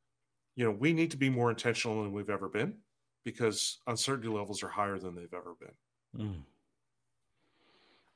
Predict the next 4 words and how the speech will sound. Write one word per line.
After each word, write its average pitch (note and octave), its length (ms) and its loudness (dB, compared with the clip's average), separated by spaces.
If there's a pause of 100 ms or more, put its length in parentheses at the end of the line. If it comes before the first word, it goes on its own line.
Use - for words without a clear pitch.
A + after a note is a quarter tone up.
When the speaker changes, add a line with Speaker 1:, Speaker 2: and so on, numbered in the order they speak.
Speaker 2:
Wow. F2 380 -2 (1160)
Man, C3+ 460 6 (120)
I, B2 80 0
I, G#2 300 -2